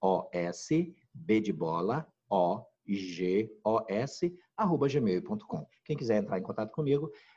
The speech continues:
é só entrar por esse e-mail. E detalhe, hein, pessoal? Quem quiser ver vídeos gratuitos, eu tenho um site também, já que, já que o, o nosso podcast aqui é sobre empreendedorismo, o site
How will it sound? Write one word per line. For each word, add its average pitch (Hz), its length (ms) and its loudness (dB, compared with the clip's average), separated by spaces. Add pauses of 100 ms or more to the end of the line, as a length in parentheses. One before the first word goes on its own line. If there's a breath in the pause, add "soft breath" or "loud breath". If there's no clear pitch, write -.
é 135 80 -6
só 127 500 4
entrar 120 240 0
por 117 160 2
esse 110 240 4
e-mail. 98 340 4
E 95 60 2
detalhe, 113 400 2
hein, 117 80 4
pessoal? 110 460 0 (300 loud breath)
Quem 220 120 6
quiser 160 320 6
ver 120 260 6
vídeos 107 600 2 (220 soft breath)
gratuitos, 104 960 2
eu 110 120 6
tenho 135 300 2
um 151 120 4
site 170 460 0
também, 90 320 0
já 117 160 -2
que, 110 400 6 (400)
já 123 160 2
que 127 200 2
o, 117 240 8
o 113 60 4
nosso 127 300 4
podcast 113 480 2
aqui 110 160 2
é 101 80 4
sobre 101 600 2 (180 soft breath)
empreendedorismo, 104 1040 4 (260 soft breath)
o - 60 -8
site 123 600 2